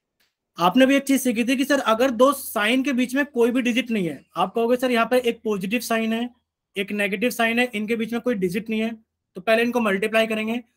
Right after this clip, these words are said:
और जब आप positive को multiply करोगे negative के साथ में तो negative आएगा, यानी कि आपने कहा, "सर ये तो solve होने के बाद में negative आ गया", ठीक है।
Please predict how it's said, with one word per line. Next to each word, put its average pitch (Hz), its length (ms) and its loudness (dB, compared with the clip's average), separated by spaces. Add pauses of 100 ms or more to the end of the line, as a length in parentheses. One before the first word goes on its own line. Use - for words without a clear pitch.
(260)
और 180 120 -2
जब 220 140 0
आप 240 160 2
positive 208 360 -4
को 247 160 0
multiply 220 460 -2
करोगे 220 280 -4
negative 196 420 -2
के 214 120 -4
साथ 196 240 -6
में 208 100 -6
तो 220 60 -2
negative 208 400 -2
आएगा, 220 220 -8 (680)
यानी 190 220 -2
कि 226 80 -2
आपने 220 200 -2
कहा, 220 120 -2
"सर 233 140 -4
ये 220 120 -2
तो 240 140 0
solve 220 340 -4
होने 208 200 -4
के 214 160 -4
बाद 165 260 2
में 196 300 -4 (800)
negative 190 500 -2
आ 123 60 -10
गया", - 160 -20 (840)
ठीक 202 140 -6
है। 254 80 0